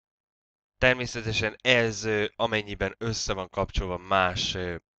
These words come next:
szavakkal, de ilyen értelemben jelenti azt, hogy valahonnan. Teljes mértékben,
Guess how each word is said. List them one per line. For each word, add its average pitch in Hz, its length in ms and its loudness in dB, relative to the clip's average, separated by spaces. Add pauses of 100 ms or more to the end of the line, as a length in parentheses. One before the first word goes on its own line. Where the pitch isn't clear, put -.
(100)
szavakkal, 95 760 0 (320)
de 98 120 -6
ilyen 113 400 2
értelemben 90 840 0 (920)
jelenti 110 440 4
azt, 92 320 0
hogy 92 300 -8
valahonnan. 90 680 0 (1160)
Teljes 120 420 6
mértékben, 113 840 2